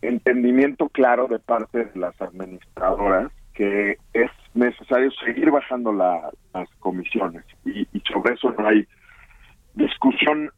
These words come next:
alguna, así como de que se tiene que llevar a cabo un proceso de regulación para hacer más eficiente el sistema. Y todo esto, Mario, pues con la idea de poder ofrecer mejores niveles de tasa de reemplazo a los trabajadores. Creo que en ese,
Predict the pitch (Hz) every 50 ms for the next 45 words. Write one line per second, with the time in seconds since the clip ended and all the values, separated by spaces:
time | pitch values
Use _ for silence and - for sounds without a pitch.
0 | _ - 117 120 120 117 110 131 151 156 156 156 165 170 - _ - 123 - -
1 | - - 180 - - 185 175 143 131 123 107 - 113 104 - - - - 139 131
2 | 131 - - 123 120 120 123 123 120 - - 117 120 120 - - 107 104 - -
3 | 113 - - - 110 107 101 95 - - 92 95 95 95 - - - 113 113 -
4 | - 101 - - 107 107 107 110 104 - - - - - - - 104 98 - 101
5 | 95 - _ - - _ - - - 87 90 - - - - 147 160 165 160 156
6 | - - 156 151 156 - _ _ - - - - - _ _ _ _ _ - 135
7 | 139 135 139 143 - - 139 - - 113 107 104 107 107 110 110 110 117 120 120
8 | - - - - _ - 110 107 101 - - 104 104 110 113 113 113 - - 101
9 | 95 - - 104 104 98 92 - - - - _ _ - 95 101 104 98 - -
10 | 110 107 107 107 - _ _ - 98 104 107 101 - - 113 113 113 98 - 101
11 | 95 - - 123 117 - - 117 110 104 98 101 95 92 95 90 92 - 101 95
12 | 90 - - 92 90 90 - - - - 85 82 - 80 82 85 85 78 - -
13 | 104 104 - - 107 101 98 101 101 - - - 98 95 90